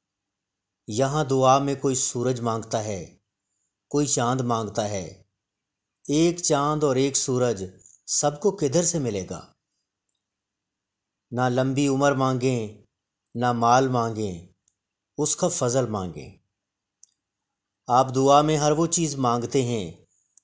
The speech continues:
जो काफिरों ने बगैर ईमान के हासिल की है। आप ज़िंदगी फिरौन की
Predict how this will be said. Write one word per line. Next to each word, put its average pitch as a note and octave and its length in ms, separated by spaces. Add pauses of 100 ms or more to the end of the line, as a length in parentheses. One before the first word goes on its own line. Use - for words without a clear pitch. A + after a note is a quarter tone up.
(240)
जो B2 160
काफिरों B2+ 500
ने D3 180
बगैर A#2+ 520
ईमान A2+ 340
के B2+ 160
हासिल A2+ 420
की F#2 160
है। E2 340 (1800)
आप B2+ 180
ज़िंदगी C3 560
फिरौन B2 580
की B2+ 520